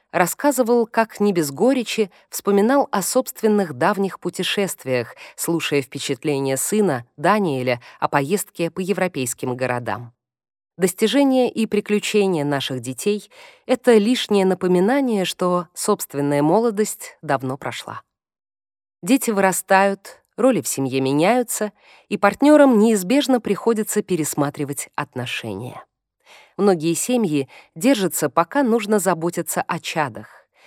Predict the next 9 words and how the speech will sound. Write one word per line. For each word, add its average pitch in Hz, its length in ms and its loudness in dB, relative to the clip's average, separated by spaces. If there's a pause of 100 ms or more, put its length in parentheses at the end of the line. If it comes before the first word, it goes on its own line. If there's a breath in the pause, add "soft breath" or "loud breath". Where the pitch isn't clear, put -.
(160 soft breath)
Именно 247 440 4
ради 214 280 0
них 185 440 2
мы 143 120 0
нередко — 160 640 -2 (220)
забываем 175 600 0
о 190 80 0
собственных 185 720 -2
интересах, 185 800 -6